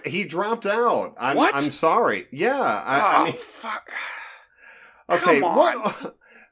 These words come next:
Speaker 1: <laughs> okay, wh-, when did they build this machine? So it's simultaneously Bernie's in the race, but also MySpace is still relevant?
Speaker 2: I,
Speaker 1: Okay,
Speaker 2: look,
Speaker 1: I
Speaker 2: I
Speaker 1: think they
Speaker 2: don't
Speaker 1: really need to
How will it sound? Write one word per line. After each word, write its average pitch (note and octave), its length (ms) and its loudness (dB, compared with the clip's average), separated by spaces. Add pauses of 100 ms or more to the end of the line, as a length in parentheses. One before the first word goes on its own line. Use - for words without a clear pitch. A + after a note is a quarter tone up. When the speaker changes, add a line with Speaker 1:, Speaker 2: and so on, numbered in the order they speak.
(160)
Speaker 1:
<laughs> - 60 -
okay, F#3 160 0
wh-, A3+ 320 -2
when F4+ 160 0
did A#4 120 2
they A4 180 10
build C4+ 280 2
this - 180 2
machine? B2+ 400 0
So D3 220 4
it's D3+ 160 2
simultaneously G#3 1300 2
Bernie's E3+ 560 2
in F3 120 -2
the C3 100 0
race, D3 360 0
but C3+ 200 -4
also E3 760 2 (320)
MySpace G#3+ 680 2
is F4+ 120 -4
still C#4 240 -4
relevant? D#4 440 0
Speaker 2:
I, D#4 140 6
Speaker 1:
Okay, D4 200 4
Speaker 2:
look, A#3+ 120 6
Speaker 1:
I E3 60 0
Speaker 2:
I F#3 40 2
Speaker 1:
think B3+ 220 8
they F4+ 80 8
Speaker 2:
don't E4+ 140 10
Speaker 1:
really D#3+ 180 4
need C#3+ 100 -2
to A#2+ 160 0